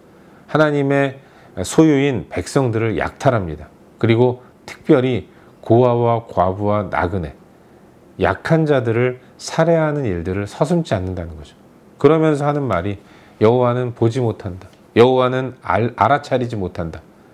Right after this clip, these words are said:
듣지도 못하고 보지도 못한다"는 이런, 어, 패역한 말들을,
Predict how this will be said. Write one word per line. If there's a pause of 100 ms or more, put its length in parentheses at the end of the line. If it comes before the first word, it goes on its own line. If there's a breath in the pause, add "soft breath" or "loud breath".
(400 loud breath)
듣지도
못하고
보지도
못한다"는 (380 loud breath)
이런, (480 loud breath)
어, (600)
패역한
말들을,